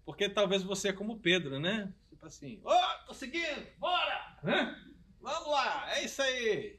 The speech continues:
Porque nós somos desses, né? Nós olhamos pra Deus e falamos assim, "Eu jamais te abandonarei", né? "Jamais te negarei."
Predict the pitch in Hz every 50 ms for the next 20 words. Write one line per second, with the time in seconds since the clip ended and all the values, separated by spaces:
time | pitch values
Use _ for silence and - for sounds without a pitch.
0 | - - - - - - 95 - - - - - - - - - - 165 - 226
1 | 240 262 247 - - 277 285 330 240 185 220 208 202 - - 196 220 233 214 208
2 | 214 202 - - - - 135 170 202 202 214 226 226 202 - - 208 196 180 226
3 | 240 233 240 240 233 220 185 - 175 175 175 202 247 269 233 190 214 196 190 208
4 | 220 226 - 262 254 269 254 233 240 262 254 233 165 160 190 214 185 175 202 220
5 | 214 - - - - - - _ - - - - - - - _ - - _ _
6 | - - - - - - _ _ - - - - 151 156 170 196 233 262 - -
7 | 226 220 233 233 220 208 175 170 196 220 233 214 156 - - -